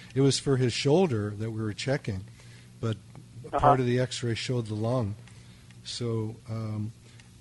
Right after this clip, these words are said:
Speaker 1: I think it's good to get the images, but I don't treat based on them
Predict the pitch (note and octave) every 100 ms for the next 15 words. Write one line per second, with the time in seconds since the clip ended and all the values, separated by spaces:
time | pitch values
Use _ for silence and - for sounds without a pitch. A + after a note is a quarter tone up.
0 | - - C#3+ F#3 F3+ - C#3+ D3+ C#3 B2+
1 | C#3 C#3 B2+ B2+ C#3+ C3 E3 E3+ - -
2 | - - C3 C#3+ F#3 E3+ - - E3+ F#3
3 | - B2 G#2 - A2+ G#2 F#2+